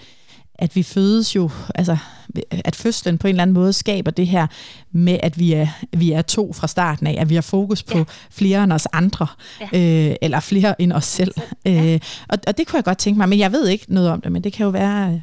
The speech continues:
Speaker 1: også, at vi kan, det kan være, der er nogle gæster, der ved noget, vi kan få ind, eller at vi selv kan begynde at dykke lidt ned i det. Det er i hvert fald noget, jeg selv blev lidt nysgerrig på, da jeg stødte på det af flere omgange, ordet feminin filosofi.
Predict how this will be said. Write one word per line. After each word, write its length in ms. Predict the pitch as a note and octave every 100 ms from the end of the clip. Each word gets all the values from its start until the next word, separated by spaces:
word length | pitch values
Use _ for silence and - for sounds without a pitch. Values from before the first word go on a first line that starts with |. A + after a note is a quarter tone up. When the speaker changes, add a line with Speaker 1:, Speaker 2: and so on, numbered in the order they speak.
| -
Speaker 1:
også, 240 | F3 G3
at 40 | G3+
vi 60 |
kan, 200 | F3 - D#3+ - - - - -
det 120 | - D#3+
kan 0 |
være, 40 | E3
der 80 | D#3+
er 40 |
nogle 140 | D#3+
gæster, 360 | D#3 F3 - F#4+
der 100 | D#4
ved 160 | D#4 C#4+
noget, 240 | D4 D4
vi 80 | D4
kan 100 | B3
få 140 | C4+
ind, 260 | C4+ D4 B3+
eller 440 | A#3 A3 G#3 G#3 G3+
at 120 | F#3+
vi 80 | G3
selv 240 | - D4
kan 160 | - A3+
begynde 240 | A3 A#3+
at 100 | C4+
dykke 140 | A3
lidt 120 | A3+ B3
ned 120 | A3+
i 20 |
det. 80 | G#3
Det 20 |
er 40 | A3
i 20 |
hvert 100 | B3+
fald 80 | B3+
noget, 120 | B3
jeg 80 | B3
selv 180 | B3+ A#3
blev 160 | A3
lidt 120 | G#3+
nysgerrig 360 | G#3 A3+ - F#3
på, 160 | - G3
da 80 |
jeg 60 | F#3
stødte 200 | - F#3
på 140 | -
det 100 | G#3+
af 80 | A3
flere 220 | - F#3
omgange, 420 | F3+ F3 G3 E3+ D#3+
ordet 320 | G3+ D#3 D#3+
feminin 400 | F#3+ F#3 F#3+ F3
filosofi. 600 | - E3 - - F#3+ -